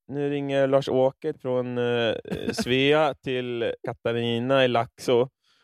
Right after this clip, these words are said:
Speaker 1: Men de ringer varandra varje vecka, så att jag vet ju nu vilka, vilka jag ska koppla
Speaker 2: Ja.
Speaker 1: kablarna här."
Speaker 2: Exakt.
Speaker 1: Det är typ så
Speaker 2: Ja, det är
Speaker 1: hjärnan
Speaker 2: lite sådär.
Speaker 1: fungerar.
Speaker 2: Ja, det är, det är faktiskt en jättebra beskrivning.
Speaker 1: Ja.
Speaker 2: Ja, men det är ju så. Det är prefrontal cortex blir inte lika involverad i processen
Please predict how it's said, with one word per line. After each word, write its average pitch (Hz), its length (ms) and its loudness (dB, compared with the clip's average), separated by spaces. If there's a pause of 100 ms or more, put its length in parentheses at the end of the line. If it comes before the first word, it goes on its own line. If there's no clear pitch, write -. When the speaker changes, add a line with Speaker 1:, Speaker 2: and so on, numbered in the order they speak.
(360)
Speaker 1:
Men 123 160 -4
de 147 180 0
ringer 156 260 2
varandra 127 320 4
varje 120 300 2
vecka, 127 440 -2
så - 100 -4
att 110 80 -6 (120)
jag 131 220 2
vet 180 260 -4
ju 120 80 -4
nu 127 160 0
vilka, 120 420 -4
vilka 110 320 -8
jag 117 80 0
ska 120 140 -6
koppla 135 320 2
Speaker 2:
Ja. 170 60 6
Speaker 1:
kablarna 101 480 -2
här." 117 120 -8
Speaker 2:
Exakt. 190 460 -4
Speaker 1:
Det 120 80 -2
är 120 40 -4
typ 117 200 -8
så - 280 -6 (240)
Speaker 2:
Ja, 202 120 -6
det 131 60 -10
är 113 40 -4
Speaker 1:
hjärnan 101 120 -4
Speaker 2:
lite 92 120 -8
sådär. 104 140 -6
Speaker 1:
fungerar. 76 240 -8 (340)
Speaker 2:
Ja, 262 180 -8
det 214 60 -4
är, 180 140 -4
det 170 80 -6
är 208 40 -6
faktiskt 294 200 -12
en 139 60 -14
jättebra 123 320 -14
beskrivning. 123 360 -16
Speaker 1:
Ja. 117 140 -2
Speaker 2:
Ja, 123 60 -4
men 135 100 -14
det 190 60 -12
är 202 40 -10
ju 202 80 -12
så. 156 120 -14
Det 123 100 -10
är 147 40 -8
prefrontal 175 520 -8
cortex 185 420 -10
blir 151 120 -12
inte 143 120 -18
lika 143 220 -12
involverad 139 560 -6
i 123 40 -10
processen 131 640 -12